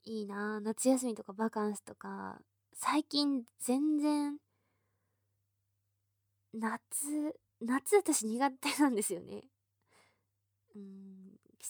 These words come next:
節で、こ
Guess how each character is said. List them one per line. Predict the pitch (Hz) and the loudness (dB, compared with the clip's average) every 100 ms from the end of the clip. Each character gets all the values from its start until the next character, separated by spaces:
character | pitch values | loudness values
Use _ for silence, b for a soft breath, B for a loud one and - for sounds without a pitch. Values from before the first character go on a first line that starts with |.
| 339 | -2
節 | 330 - 240 226 208 | -2 -6 -6 -6 -6
で、 | 220 214 208 202 _ _ _ _ _ _ _ | -6 -6 -6 -12 _ _ _ _ _ _ _
こ | - 202 190 190 190 | -16 -14 -14 -16 -16